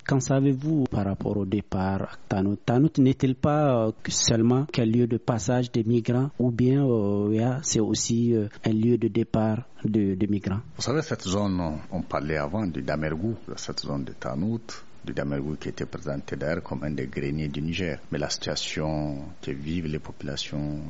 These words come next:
Speaker 2: dans la zone de Tanout n'est pas très différente de ce qu'on voit autour de Gouré. Un peu partout d'ailleurs,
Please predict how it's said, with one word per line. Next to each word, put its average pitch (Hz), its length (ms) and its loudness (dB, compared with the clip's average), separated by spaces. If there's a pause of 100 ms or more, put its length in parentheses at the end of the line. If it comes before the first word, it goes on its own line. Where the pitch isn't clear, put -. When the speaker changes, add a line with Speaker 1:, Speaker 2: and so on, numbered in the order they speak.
Speaker 2:
dans 71 120 -6
la 71 120 -4
zone 76 200 -4
de 73 80 -6
Tanout 82 420 -2
n'est 87 80 -6
pas - 140 -4
très 78 180 -4
différente 85 420 -2 (120)
de 82 100 -6
ce - 160 -4
qu'on 71 240 -4
voit 71 240 -4
autour 69 300 -8
de 71 160 -8 (340)
Gouré. 95 260 -4 (140)
Un 85 120 0
peu 80 120 -4
partout 82 420 -2
d'ailleurs, 85 380 0